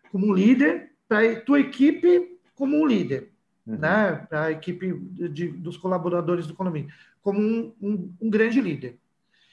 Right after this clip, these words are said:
Speaker 1: E pra, pra os condôminos com, e pra administradores, síndico, como um profissional mesmo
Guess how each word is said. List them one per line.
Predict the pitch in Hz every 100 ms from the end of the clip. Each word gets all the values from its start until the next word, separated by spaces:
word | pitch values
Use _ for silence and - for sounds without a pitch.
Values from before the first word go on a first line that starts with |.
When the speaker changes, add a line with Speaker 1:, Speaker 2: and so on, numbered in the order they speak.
| _
Speaker 1:
E | 196
pra, | 196 240 240 240 233
pra | 233 240 240
os | 240 233
condôminos | - 233 208 214 247 254 254 -
com, | 240 240 208
e | 202 208
pra | 202 202
administradores, | 185 190 185 185 170 202 190
síndico, | - 220 226 - 226
como | - 226
um | 226 220
profissional | 214 214 - 220 190 156 147
mesmo | 147 156 165 180